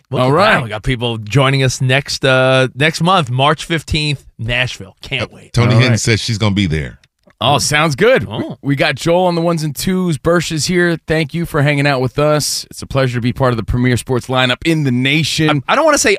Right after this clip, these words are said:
Speaker 1: oddly enough, but we
Speaker 2: Yeah.
Speaker 1: got a ton of feedback about your Disney dilemma. Like, I
Speaker 2: Uh.
Speaker 1: was, I was fascinated. I was like, "Oh, man, a lot
Speaker 2: You
Speaker 1: of people
Speaker 2: know,
Speaker 1: invested in your little dilemma."
Speaker 2: take a lot of pride in being the most interactive, most inclusive show on radio, according to us, and I appreciate your feedback.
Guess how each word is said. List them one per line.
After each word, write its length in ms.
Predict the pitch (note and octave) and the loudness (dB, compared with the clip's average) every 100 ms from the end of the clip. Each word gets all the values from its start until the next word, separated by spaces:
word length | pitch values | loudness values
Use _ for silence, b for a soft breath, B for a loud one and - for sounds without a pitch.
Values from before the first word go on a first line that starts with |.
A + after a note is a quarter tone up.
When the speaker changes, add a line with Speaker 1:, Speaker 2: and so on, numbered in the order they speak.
| - | 2
Speaker 1:
oddly 420 | D#3 E3 E3 E3 | 2 0 0 0
enough, 340 | D3+ D3+ F#3+ - | 2 0 -2 -6
but 80 | D#3 | -4
we 80 | - | -2
Speaker 2:
Yeah. 140 | - | -2
Speaker 1:
got 80 | G#3+ | -4
a 40 | |
ton 220 | - F3+ B3 | -4 -4 -2
of 80 | |
feedback 400 | - F#3+ F3+ B2+ | -2 -4 -2 -2
about 160 | A2+ B2 | -2 -2
your 120 | A#2+ | -4
Disney 480 | G#2+ G#2 C#3 D3+ F#3 | -2 0 2 2 0
dilemma. 460 | F#3+ F#3+ G#3 A#3 F3+ | 2 2 4 2 2
Like, 180 | E3+ F#3 | 2 2
I 100 | G3 | 2
Speaker 2:
Uh. 40 | |
Speaker 1:
was, 160 | G#3+ G3 | 2 2
I 80 | F#3+ | 2
was 200 | G#3 - | 2 2
fascinated. 440 | G#3 G#3+ F#3 C3+ | 0 2 4 4
I 20 | |
was 120 | C3 C3+ | 4 4
like, 180 | C3+ b b b _ - | 2 b b b _ -8
"Oh, 140 | F4 | -4
man, 380 | G3+ C#4+ F4 A2+ - _ _ | 2 4 4 0 -8 _ _
a 20 | D#3+ | 0
lot 140 | B3 | 4
Speaker 2:
You 60 | D#3 | 4
Speaker 1:
of 40 | |
people 140 | - G#3 | 6 4
Speaker 2:
know, 40 | |
Speaker 1:
invested 480 | E3 C#3+ B3 - F3+ | 4 4 2 2 0
in 80 | E3+ | 2
your 160 | E3+ | 2
little 180 | F3 E3 | 2 0
dilemma." 400 | C#3+ D#3 A#3+ D3+ - | 0 2 2 0 -2
Speaker 2:
take 200 | D#3 D3 | -6 -2
a 60 | |
lot 240 | C#3 C3+ C3 | -2 0 0
of 100 | - | -2
pride 460 | C3 B2 B2 A#2+ | -2 0 0 0
in 120 | G#2 F#2+ | -2 -2
being 180 | A2+ | -2
the 80 | G#2+ | -2
most 220 | G#2 G2+ | -2 -4
interactive, 580 | A2 A2 A2 G#2+ - G2+ | -4 -2 0 -2 -2 -4
most 260 | G2+ G2+ - | -2 -4 -4
inclusive 440 | F2+ G2+ F#2 F2 | -6 -6 -4 -8
show 240 | - G2+ F#2 | -6 -4 -2
on 180 | F#2 F2+ | -2 -2
radio, 300 | F2+ F2+ F2+ | -2 -2 -4
according 400 | - F#2+ E2+ E2 | -4 -4 -4 -6
to 120 | - | -6
us, 280 | F2 F2 - | -6 -6 -6
and 80 | F2 | -8
I 40 | |
appreciate 420 | E2+ A#2+ A2 G#2+ | -6 -6 -4 -4
your 140 | F2 F2+ | -4 -6
feedback. 720 | G2+ F#2+ E2 F2+ E2+ F2 | -6 -6 -4 -4 -4 -8